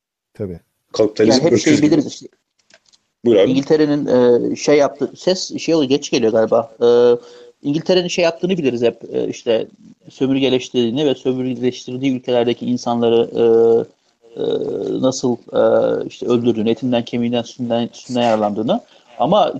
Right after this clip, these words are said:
Speaker 3: kendi çocuklarına yaptıklarının günahı da büyüktür yani. O özellikle, e, madenlerde yaptıkları, e, on dokuzuncu yüzyılda inanılmaz şeyler.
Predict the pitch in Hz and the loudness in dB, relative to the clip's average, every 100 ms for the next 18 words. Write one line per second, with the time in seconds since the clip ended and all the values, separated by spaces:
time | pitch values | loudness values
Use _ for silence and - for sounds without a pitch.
0 | _ - 127 147 151 143 139 139 - 143 | _ -2 0 4 2 2 -4 -4 -2 -2
1 | 151 147 135 139 131 - - 147 165 143 | 2 0 2 0 -2 -10 -6 -4 0 2
2 | 160 139 127 139 135 110 107 107 107 113 | 2 0 -4 -4 -4 -2 0 -2 -2 0
3 | 113 113 113 113 117 113 113 117 113 113 | 0 -2 -4 -2 -2 -2 -2 -2 -2 -2
4 | 110 113 113 120 117 117 117 127 123 127 | -2 0 0 0 0 0 2 2 0 0
5 | 113 - - 135 190 - - - - - | -4 -4 -12 -6 -6 -4 -8 -10 -16 -14
6 | 131 120 113 120 113 113 104 113 113 226 | -8 -6 -6 -8 -6 -6 -4 -4 -2 -4
7 | 233 - 135 101 117 117 113 113 110 107 | -6 -18 -18 -8 0 0 0 -2 0 -2